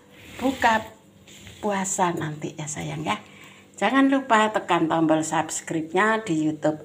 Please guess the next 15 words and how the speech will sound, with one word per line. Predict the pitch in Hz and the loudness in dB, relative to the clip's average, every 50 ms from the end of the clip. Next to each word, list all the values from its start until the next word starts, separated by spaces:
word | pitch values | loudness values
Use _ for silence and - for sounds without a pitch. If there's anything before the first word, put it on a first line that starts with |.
| - | 2
Avandi | 160 156 156 156 156 - 175 156 151 151 147 156 156 | 4 4 4 4 2 0 -2 -2 -2 0 -2 -2 0
Ningsih. | 151 160 151 147 - 202 233 269 - - - - - - - - - - - | 0 0 0 0 0 0 0 0 -2 -6 -14 -20 -20 -20 -20 -20 -20 -16 -10
Juga | - 220 240 - 240 226 - - | -8 -4 2 4 4 4 4 2
di | 208 196 | -2 -6
status | 196 208 202 - 202 202 196 196 202 190 - | -6 -4 0 2 2 2 2 0 -4 -8 -6
juga | - 185 175 - 180 - - | -8 -8 -4 -2 0 2 2
ada, | 156 - - - 180 180 175 175 175 | 2 0 0 0 2 2 2 2 0
tekan | - - - - - 160 160 160 160 156 | -4 -10 -8 -6 -4 -4 -4 -4 -4 -4
komen, | - 156 151 143 147 151 156 156 147 | -4 -4 -2 -2 -2 -2 -2 -2 -2
lonceng, | 147 147 147 147 143 - 156 147 151 156 | -2 -2 -2 -2 -2 -2 -2 -2 -2 -4
share, | - - 160 147 139 - | -2 0 0 0 0 -2
dan | - - 151 147 143 - - - - - - - 180 | -6 -4 -4 -4 -6 -8 -18 -20 -20 -20 -6 0 4
like-nya | 190 190 190 - - 170 151 151 | 4 4 2 0 -6 -6 -6 -4
sayang | 147 - 143 147 147 143 147 170 | -6 -6 -8 -8 -10 -6 0 0
ya. | 196 220 226 | 0 0 0